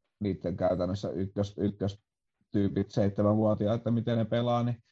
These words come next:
kyllä ne niinku, ei ne mitään mutise, ne menee vaan täysillä ja semmoista yksi ykköstä ja väli-, välillä tulee jonkinnäköistä syöttökuvioa, mut semmoista aika yksilö-, yksilötoimintaa se on niinku siinä vaiheessa vielä, et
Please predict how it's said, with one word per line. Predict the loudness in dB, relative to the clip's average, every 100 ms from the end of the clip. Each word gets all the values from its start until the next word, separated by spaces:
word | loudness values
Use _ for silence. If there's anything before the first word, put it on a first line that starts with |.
| _ _ _ _ _ _
kyllä | 2 4 6
ne | 4
niinku, | 4 4 4
ei | 4
ne | 4
mitään | 2 2 2 2
mutise, | 0 -2 -4 -4
ne | -6
menee | -4 -4 -2 0
vaan | 0 2
täysillä | 0 0 -2 -8 -6
ja | -4 -4 -6 -10
semmoista | -12 -12 -8 -8
yksi | -6 -6
ykköstä | -6 -6 -6 -4
ja | -2 -2 -2 -6 -20 _ _ _ -2
väli-, | 2 2
välillä | 2 2 2 2
tulee | -2 0 0 0 -2
jonkinnäköistä | -4 -4 -4 -6 -4
syöttökuvioa, | -4 -4 -6 -6 -4 -4 -4
mut | -6 -10 -8
semmoista | -4 -4 0
aika | 0 2
yksilö-, | 0 0 0 0 0 _ _ _ _ _ _ -4
yksilötoimintaa | -4 0 0 2 0 0 0 0
se | 0
on | -2 -2
niinku | -4 -8
siinä | -6 -2 0
vaiheessa | 0 0 -4 -8
vielä, | -4 -4 -4
et | -8